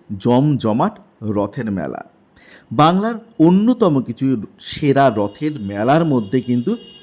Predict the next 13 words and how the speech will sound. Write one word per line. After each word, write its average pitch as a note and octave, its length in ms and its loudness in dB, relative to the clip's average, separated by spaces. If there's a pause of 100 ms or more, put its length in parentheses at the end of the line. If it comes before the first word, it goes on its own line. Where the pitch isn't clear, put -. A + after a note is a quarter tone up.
(140)
এই D#3 220 6
মেলাও B2 440 2 (280)
নিজের A2+ 380 0
একটা B2+ 300 -4 (360)
জায়গা A2+ 440 0
করে G#2 280 -4
নিয়েছে। F2 480 -12 (480)
এই A3 220 4
মেলা F#3+ 340 2
বহু E3 300 2 (120)
পুরনো F#3+ 360 2
হলেও D#3 380 2 (680)
ইদানিং A3+ 540 0